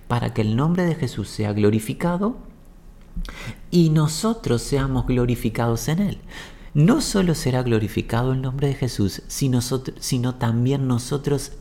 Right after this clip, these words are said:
en Cristo Jesús seremos glorificados, iremos de gloria en gloria. El poder de Dios se manifestará a través del Espíritu Santo y la verdad, trayendo gloria a nuestras vidas.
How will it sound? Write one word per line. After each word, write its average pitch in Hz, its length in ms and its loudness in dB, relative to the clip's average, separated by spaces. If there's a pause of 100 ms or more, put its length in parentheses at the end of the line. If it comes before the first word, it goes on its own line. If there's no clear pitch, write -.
(140)
en 202 300 2
Cristo 185 440 0
Jesús 127 420 -2 (240)
seremos 127 500 0
glorificados, 123 880 0
iremos 131 500 4
de 117 140 2
gloria 113 360 2
en 127 120 -2
gloria. 139 380 -2 (600)
El 110 260 0
poder 120 600 0
de 139 160 -2
Dios 135 220 0
se 113 160 0
manifestará 104 720 0
a 117 80 0
través 101 220 -2
del 101 160 -2
Espíritu 123 480 -2
Santo 113 320 -2
y - 20 0
la 98 140 0
verdad, 104 480 -2 (400)
trayendo 117 560 2
gloria 110 340 0
a - 20 2
nuestras 123 300 -2
vidas. 139 400 -2